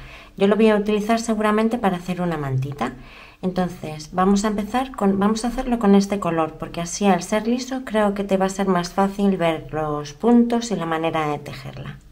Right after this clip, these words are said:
Vamos a comenzar dejándonos una hebrita larga para luego poderla meter y vamos a empezar nuestra labor como tú la comiences para hacer puntos de cadena.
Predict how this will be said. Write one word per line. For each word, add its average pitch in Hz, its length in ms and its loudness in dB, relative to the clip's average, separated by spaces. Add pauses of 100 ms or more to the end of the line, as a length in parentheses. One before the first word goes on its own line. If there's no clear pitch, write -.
(1300)
Vamos 240 340 6
a 262 80 -6
comenzar 202 500 2
dejándonos 208 640 2
una 196 200 6
hebrita 160 340 -4
larga 202 340 0
para 190 260 0
luego 175 280 2
poderla 160 400 -4
meter 143 400 -2 (560)
y 190 100 -2
vamos 220 300 6
a - 20 4
empezar 190 380 0
nuestra 202 320 -2
labor 202 400 0
como 185 240 2
tú 202 100 -4
la 220 160 2
comiences 220 540 2
para 175 240 0
hacer 226 320 -2
puntos 190 360 2
de 160 100 -8
cadena. 135 500 -4